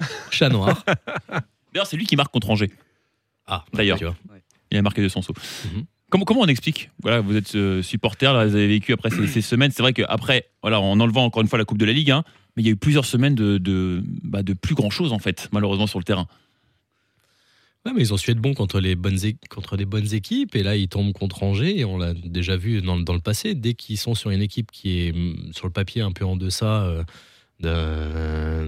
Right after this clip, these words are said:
Speaker 1: des leaders du, du championnat, ils arrivent plus à se mettre à niveau. Et ça leur a déréglé leur football.
Speaker 2: Mm.
Speaker 3: Ouais, et après, comme dit, euh, cette période un peu d'euphorie, là, en, en janvier, on,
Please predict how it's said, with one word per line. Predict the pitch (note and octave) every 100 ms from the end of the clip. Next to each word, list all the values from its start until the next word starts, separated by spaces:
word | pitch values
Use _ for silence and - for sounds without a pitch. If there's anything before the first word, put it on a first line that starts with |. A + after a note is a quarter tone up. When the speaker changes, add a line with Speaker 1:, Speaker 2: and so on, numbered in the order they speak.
| D#2
Speaker 1:
des | D#2
leaders | E2+ F#2 G2+ G2
du, | F2+ F2
du | F#2+
championnat, | - F#2+ G#2 A2 E3
ils | F3+ D3 C3+ B2+ A#2 A2
arrivent | A2 -
plus | C#3
à |
se | B2+
mettre | C3 -
à |
niveau. | A#2 G2+ G2 - _ _ _ _ _ -
Et | D#2 D2+
ça | -
leur | D#2 D2+
a | D#2+
déréglé | D#2+ D#2+ E2+
leur | G2
football. | - A2 F#2+ A2 - _ _ _
Speaker 2:
Mm. | G2+ F#2+ - _ _ _ A2
Speaker 3:
Ouais, | B2+ C#3+
et | F#2
après, | F2+ A#2+
comme | A2 G2
dit, | G#2+ A#2+
euh, | F2+
cette | F2 - -
période | - F#2 F#2+
un | F#2+ F2+
peu | G2 G2+
d'euphorie, | G2+ - A2+ B2+
là, | A#2
en, | G2 F2+ F2+ F#2 -
en | G#2 G#2
janvier, | G#2 G2+ A#2 C3+
on, | B2+ F#2+ F2+ E2+